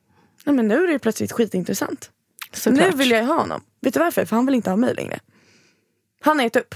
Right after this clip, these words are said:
Speaker 1: Och jag har försökt. Jag lovar, jag har hört av mig till honom varje dag. "Hej, hur mår du? Vad gör du? Vad ska du göra idag? Mi, mi, mi, mi, mi, mi. Ska du ut idag?" Och han är verkligen så här, typ, öppna mina snaps, bara lämna mig på öppet. Har också tagit bort mig från Instagram. Så att det är så här,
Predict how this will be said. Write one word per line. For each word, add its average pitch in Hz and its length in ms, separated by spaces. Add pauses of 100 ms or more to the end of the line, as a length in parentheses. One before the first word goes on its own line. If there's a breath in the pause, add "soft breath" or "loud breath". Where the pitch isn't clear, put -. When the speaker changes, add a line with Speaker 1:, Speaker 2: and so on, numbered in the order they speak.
(920 soft breath)
Speaker 1:
Och 269 120
jag 285 180
har 311 60
försökt. - 560 (500)
Jag 226 200
lovar, 220 260
jag 196 160
har 202 60
hört 208 140
av 208 100
mig 185 120
till 190 80
honom 180 160
varje 175 180
dag. - 160 (680)
"Hej, 302 160
hur 262 100
mår 269 220
du? 262 140
Vad 254 120
gör 247 220
du? 247 180
Vad 247 120
ska - 120
du 247 60
göra 233 80
idag? 220 300
Mi, 240 80
mi, 240 120
mi, 226 180
mi, 220 260
mi, 214 120
mi. 214 200 (200 loud breath)
Ska - 160
du 269 80
ut 277 140
idag?" 233 300 (680 soft breath)
Och 247 100
han 240 140
är 226 40
verkligen 208 240
så 202 60
här, 190 60
typ, - 200
öppna 202 220
mina 175 220
snaps, - 320
bara - 160
lämna 69 260
mig - 180
på - 160 (140)
öppet. - 420 (320 loud breath)
Har 208 220
också 202 260
tagit 185 280
bort 185 200
mig 180 140
från 190 160
Instagram. - 520 (140)
Så - 60
att - 80
det - 100
är 170 40
så 175 60
här, - 140